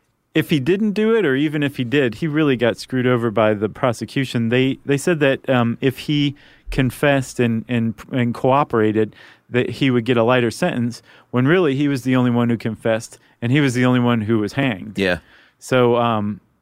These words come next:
Speaker 1: and his dying words, I think, were, "The Hatfields made me do it."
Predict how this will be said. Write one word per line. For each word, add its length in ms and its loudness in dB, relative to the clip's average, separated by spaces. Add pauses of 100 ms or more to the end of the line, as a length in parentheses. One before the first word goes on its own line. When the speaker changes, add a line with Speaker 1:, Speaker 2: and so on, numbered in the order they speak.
(200)
Speaker 1:
and 200 2
his 180 0
dying 380 0
words, 320 0
I 100 0
think, 320 -6
were, 240 0 (240)
"The 80 0
Hatfields 540 0
made 220 -2
me 120 -2
do 220 0
it." 160 -6